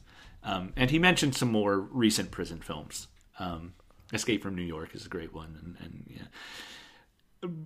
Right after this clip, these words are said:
But even more recent prison films are all political, right? Uh, but even,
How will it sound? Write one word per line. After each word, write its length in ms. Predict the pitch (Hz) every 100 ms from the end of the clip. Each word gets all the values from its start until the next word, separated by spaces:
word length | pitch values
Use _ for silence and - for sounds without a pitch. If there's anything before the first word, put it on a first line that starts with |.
| 160 -
But 180 | 180 190
even 240 | 202 165
more 160 | 147 131
recent 360 | 123 120 113
prison 300 | 110 95 87
films 380 | 85 90 85 -
are 220 | 98 92
all 420 | - 120 95 92 -
political, 600 | - 87 90 - - - - _ _ _ -
right? 280 | 90 92 - _ _ _ - _ _ _ - - - _ - - -
Uh, 340 | 110 98 107 - -
but 220 | 131 131
even, 480 | 180 220 185 147